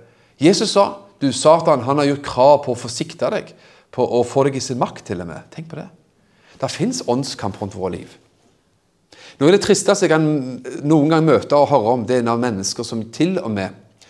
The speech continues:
har stått i tjeneste, som er, ja, noen faller helt fra. Noen faller rett og slett helt fra. Andre blir ekstremt liberale og, og tror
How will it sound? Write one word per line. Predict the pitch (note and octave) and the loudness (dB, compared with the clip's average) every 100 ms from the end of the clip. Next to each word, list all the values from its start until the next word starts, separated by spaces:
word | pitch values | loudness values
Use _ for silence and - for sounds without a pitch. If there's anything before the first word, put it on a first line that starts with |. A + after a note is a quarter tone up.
| - - - _ | -20 -20 -20 _
har | - | -10
stått | - A#2 | -6 -8
i | A2+ | -8
tjeneste, | - G#2+ - - - - _ _ _ | -4 -4 -4 -8 -12 -18 _ _ _
som | - A2 - | -10 -8 -6
er, | G2 G#2+ G#2+ - _ _ _ _ _ _ _ _ _ _ _ _ _ _ - | -2 -2 -2 -10 _ _ _ _ _ _ _ _ _ _ _ _ _ _ -2
ja, | G#2+ | 0
noen | A2+ G#2+ A#2 | 2 0 0
faller | A#2+ G#2 G2 | 0 0 -2
helt | G#2 | -6
fra. | - - - - | -8 -12 -14 -6
Noen | A2 A#2 - - | -4 -4 -8 -8
faller | G#2+ G2+ - - | -6 -6 -10 -12
rett | A#2 - - | -12 -12 -12
og | |
slett | G#2 - G#2 | -12 -10 -10
helt | G2+ | -8
fra. | - C3+ - - A#2 | -6 -8 -10 -4 -2
Andre | F#2 G#2 | 0 -2
blir | G2+ G#2+ | 0 -2
ekstremt | G#2 - G2+ G2 G2+ | -2 -8 -8 -8 -8
liberale | F#2 F#2 F#2 F2+ F2+ - | -10 -6 -4 -4 -6 -10
og, | F#2 F#2+ | -10 -8
og | D#2 E2+ E2+ A#2 | -6 -6 -8 -10
tror | - F#2+ | -10 -12